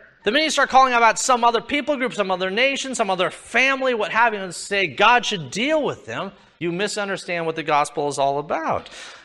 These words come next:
Jonah was right. Nineveh did deserve judgment, but so did he, so did Israel, so did the whole world. Psalm one thirty puts that same concept this way. It says this,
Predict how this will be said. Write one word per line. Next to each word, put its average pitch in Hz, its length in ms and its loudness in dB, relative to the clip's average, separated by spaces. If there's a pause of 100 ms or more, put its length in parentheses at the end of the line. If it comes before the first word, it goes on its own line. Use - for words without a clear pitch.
(220)
Jonah 247 300 4
was 240 160 0
right. 233 160 4
Nineveh 208 420 2
did 220 200 0
deserve 190 360 -2
judgment, 131 540 0
but 139 180 -4
so 214 340 2
did 196 180 0
he, 104 200 -8
so 214 300 2
did 170 80 0
Israel, 95 300 -4
so 214 280 4
did 190 140 -2
the 165 60 0
whole 160 340 0
world. 123 420 0
Psalm 202 440 2
one 190 180 -2
thirty 160 420 -2
puts - 380 -8
that 165 220 -2
same 170 180 -8
concept 160 480 -2
this 156 240 -6
way. 143 200 2
It - 160 -14
says 180 300 0
this, 107 300 -2